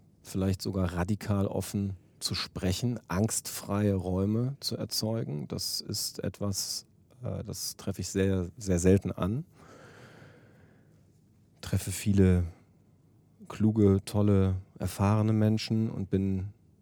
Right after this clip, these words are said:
ähm, regelmäßig, ähm, frustriert, manchmal auch entsetzt, ähm, was mit denen passiert,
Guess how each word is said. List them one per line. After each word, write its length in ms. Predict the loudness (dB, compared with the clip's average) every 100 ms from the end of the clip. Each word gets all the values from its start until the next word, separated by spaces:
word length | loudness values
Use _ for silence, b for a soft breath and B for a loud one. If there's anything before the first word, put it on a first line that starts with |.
| -20 -12
ähm, 260 | -8 -8
regelmäßig, 920 | 0 2 4 2 0 -2 -4 -6 -12 -18 -14
ähm, 380 | -12 -12 -12 -14 -20 _ _
frustriert, 920 | -6 -4 -2 0 6 6 6 0 -8
manchmal 360 | -4 -4 -4 -6
auch 160 | -6
entsetzt, 760 | -6 -4 2 2 2 -8 -10 -18 _ b b b b b b _
ähm, 460 | -6 -4 -2 -4 -6 -10 _
was 180 | -2 2
mit 120 | 4
denen 160 | 6 6
passiert, 560 | 4 2 2 0 -6